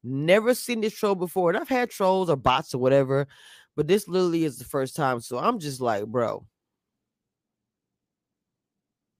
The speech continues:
Okay. You said you just learned, I mean, Bright Star is a beat. Oh, Bright Star don't play, baby. Y'all don't say Bright Star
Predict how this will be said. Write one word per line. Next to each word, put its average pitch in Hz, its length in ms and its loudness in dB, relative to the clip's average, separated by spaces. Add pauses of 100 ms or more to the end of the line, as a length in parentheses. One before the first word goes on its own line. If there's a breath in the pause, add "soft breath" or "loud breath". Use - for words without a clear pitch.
(440)
Okay. 143 260 -2 (680 loud breath)
You 247 120 -4
said 226 220 6
you 220 100 -4
just 202 220 -4
learned, 196 320 -4 (180)
I 196 40 0
mean, 175 200 0
Bright 214 240 4
Star 196 220 6
is 175 80 0
a 156 40 -2
beat. 165 200 4
Oh, 180 100 8
Bright 269 240 8
Star 269 220 4
don't 196 160 4
play, 208 200 6
baby. 151 280 2
Y'all 240 100 6
don't 214 160 0
say 180 120 6
Bright 233 280 6
Star 240 460 4